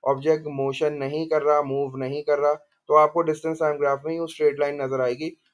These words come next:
और, अ, हो भी सकता है कि ये straight line ऊपर की तरफ नजर आ रही हो, अ, क्योंकि ज़रूरी नहीं है, हो सकता है आपकी गाड़ी कुछ, अ, distance cover करने के बाद जो है, वो रुकी है,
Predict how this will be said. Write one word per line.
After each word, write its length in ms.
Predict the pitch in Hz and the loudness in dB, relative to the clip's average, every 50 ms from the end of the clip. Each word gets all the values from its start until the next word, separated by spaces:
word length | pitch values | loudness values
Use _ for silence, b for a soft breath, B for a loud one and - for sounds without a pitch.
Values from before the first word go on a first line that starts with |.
| _ _ | _ _
और, 180 | - 143 147 151 | 4 6 6 8
अ, 260 | 156 156 151 151 156 | 8 8 8 8 6
हो 360 | 156 143 139 - 135 160 170 170 | 4 2 -2 -2 2 2 2 2
भी 120 | 214 226 | 2 2
सकता 280 | - - 202 - - 208 | 2 2 2 4 2 0
है 60 | 202 | 2
कि 80 | 202 | 4
ये 120 | 208 202 196 | 4 4 4
straight 280 | 196 - 175 170 165 | 4 0 -2 0 2
line 180 | 180 180 180 175 | 2 2 2 2
ऊपर 220 | 165 160 165 170 | 0 0 0 0
की 80 | 170 175 | 0 2
तरफ 220 | 170 170 165 165 156 | 2 4 2 2 2
नजर 260 | 151 147 143 139 135 | 2 0 2 4 4
आ 60 | 131 | 4
रही 140 | 127 127 139 | 2 2 0
हो, 60 | 151 | -2
अ, 680 | - - _ _ _ _ _ _ - 127 131 131 127 | -4 -4 _ _ _ _ _ _ 2 4 6 6 4
क्योंकि 460 | 127 - 127 135 143 165 165 160 160 156 | 2 -2 -6 -2 4 6 6 8 6 6
ज़रूरी 380 | 151 156 151 160 170 180 190 | 6 6 6 6 4 2 2
नहीं 140 | 185 190 190 | 2 2 2
है, 60 | 190 | 4
हो 140 | 185 175 160 | 4 4 4
सकता 240 | 160 170 170 175 175 | 2 0 0 4 4
है 60 | 170 | 4
आपकी 200 | 165 165 170 170 | 4 4 2 4
गाड़ी 260 | 160 160 160 160 170 | 6 6 6 6 4
कुछ, 300 | 165 170 170 165 - 165 | 2 0 -2 -2 0 2
अ, 140 | 165 156 151 | 4 4 4
distance 420 | 151 156 151 156 - 165 165 165 | 4 2 0 -2 -4 -4 -6 -4
cover 280 | - - 156 151 160 156 | 0 2 4 4 4 4
करने 300 | 156 160 156 151 160 160 | 2 0 0 0 -2 0
के 100 | 165 160 | 0 2
बाद 240 | 143 139 147 156 156 | 4 6 6 6 4
जो 140 | 156 165 160 | 2 2 2
है, 60 | 160 | 4
वो 120 | 165 160 | 4 4
रुकी 260 | 156 151 147 - 160 | 2 0 -2 -2 -2
है, 120 | 156 160 | 0 0